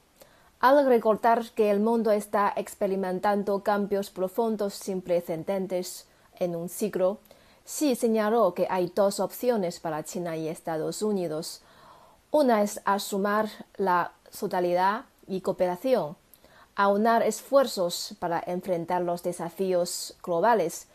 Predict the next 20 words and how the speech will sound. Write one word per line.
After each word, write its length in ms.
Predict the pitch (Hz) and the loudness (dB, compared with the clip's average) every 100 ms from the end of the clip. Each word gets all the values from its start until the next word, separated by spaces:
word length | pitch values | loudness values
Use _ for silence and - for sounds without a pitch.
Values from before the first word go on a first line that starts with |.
| _ - | _ -10
y 100 | 202 | -2
promover 520 | 214 202 196 240 226 | 2 4 4 4 4
la 280 | 190 185 - | 4 2 -2
seguridad 800 | - 208 202 190 180 180 202 - | -4 -4 -2 -2 0 -2 -4 -6
y 80 | 214 | -6
prosperidad 840 | 190 185 180 - 185 170 175 185 | -2 -2 -2 -4 -4 -2 -2 -2
globales. 720 | 180 160 175 156 143 - - _ _ _ _ _ _ _ _ _ - | -2 -2 -2 -2 -4 -10 -16 _ _ _ _ _ _ _ _ _ 0
Mientras 520 | 240 226 226 220 220 | 2 4 4 4 4
la 260 | 202 190 - | 6 6 6
otra 520 | 302 311 196 208 294 _ _ - _ _ - | 4 6 2 2 0 _ _ -20 _ _ -2
es 420 | 196 196 - - | 0 0 -4 -6
aferrarse 800 | - 190 196 185 247 254 - 160 - | -4 -2 0 2 4 4 2 -2 0
a 100 | 170 | -2
la 140 | 170 | 0
mentalidad 720 | 175 175 170 165 175 202 170 - | -2 -2 -2 0 2 2 2 -2
de 420 | 165 170 160 160 | -2 0 0 -2
su 200 | - 170 | -4 -6
macelo, 560 | 170 165 208 180 180 240 - - _ | -6 -4 0 2 2 -2 -12 -20 _
provocar, 840 | - 202 196 190 - 220 220 226 - | 2 6 8 6 6 6 6 4 -4
eh, 480 | 196 185 185 185 | 0 4 4 2